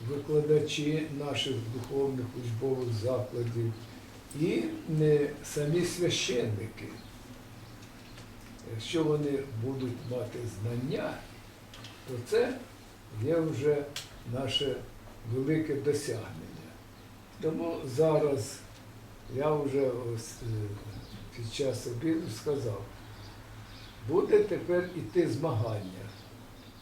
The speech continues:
між нашими учбовими закладами.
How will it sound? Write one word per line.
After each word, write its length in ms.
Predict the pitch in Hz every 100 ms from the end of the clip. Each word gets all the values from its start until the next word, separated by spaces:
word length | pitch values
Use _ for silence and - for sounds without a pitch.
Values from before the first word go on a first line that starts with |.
| - - - - - - - - - - - 107
між 300 | 139 156 110
нашими 540 | 139 151 147 147 143 143 147
учбовими 720 | 127 107 135 147 143 139 135 127 - - - 104
закладами. 720 | 127 127 110 123 113 113 110